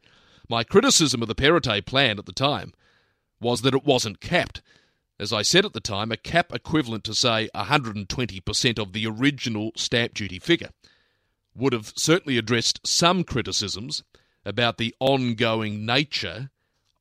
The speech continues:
of the land tax proposal. But I recall at the time when debate about this was running hot on the open line, and it was, many people failed, I think, to take into account how our relationship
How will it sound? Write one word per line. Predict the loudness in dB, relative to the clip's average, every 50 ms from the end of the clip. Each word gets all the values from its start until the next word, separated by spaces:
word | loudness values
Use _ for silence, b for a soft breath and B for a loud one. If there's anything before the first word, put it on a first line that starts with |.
| _ 2
of | 4 4 4 4 2 -4 -14 -12
the | -6 -4 -4
land | -2 -2 -2 -2 -2 -4 -4 -6
tax | -8 -8 -8 -8 -10
proposal. | -12 -12 -10 -6 -2 0 0 0 0 -2 -4 -12 b b b b b
But | b 2
I | 4 4
recall | 4 4 4 8 8 10 10 8
at | 6 2
the | 2
time | 2 4 4 4 4
when | 4 2 0
debate | 0 2 4 6 6 6
about | 6 4 2 2
this | 0 -4 -6
was | -6 -6 -6
running | 0 2 2 2 2 0 -2 -4
hot | -2 4 6 6 6 4 0 -8
on | -10 -8 -6
the | -4 -2
open | 0 0 0 -2 -4 -8
line, | -8 -8 -8 -8
and | -8 -10 -10
it | -10
was, | -8 -4 -2 -2 -2 -2 -4 -4 -2 -2 -2 -4 b b b b b b b b
many | -2 0 0 0
people | 2 2 2 0 0
failed, | -2 2 4 4 4 4 2 2
I | 2 2 2
think, | 0 0 -4 -12 -8
to | -8 -8
take | -6 -4 -4 -4 -4 -6
into | -8 -8 -8
account | -10 -6 -4 -4 -4 -4 -4 -8 b b b b b b
how | b 0 4 4 6 6 6
our | 6 6 6
relationship | 6 4 4 6 6 6 4 4 2 -4 -4 -2 -2 -2